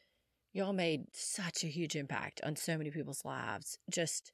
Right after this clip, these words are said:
with the way you cared for her, the way that you loved on her, the way you treated her,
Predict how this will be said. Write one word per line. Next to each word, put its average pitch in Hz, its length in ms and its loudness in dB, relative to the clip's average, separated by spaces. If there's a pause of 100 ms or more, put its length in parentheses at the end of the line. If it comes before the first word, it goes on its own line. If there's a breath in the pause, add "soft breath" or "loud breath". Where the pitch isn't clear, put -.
(480 loud breath)
with - 180 2
the 185 80 0
way 160 240 4
you 135 140 -4
cared 214 360 6
for 170 120 4
her, 151 520 2
the 147 100 -2
way 147 260 0
that 135 260 -4
you 131 120 -6
loved 185 440 -2
on 165 140 -4
her, 160 460 -2
the 151 100 -4
way 143 220 -4
you 135 200 -6
treated 202 460 2
her, 151 500 0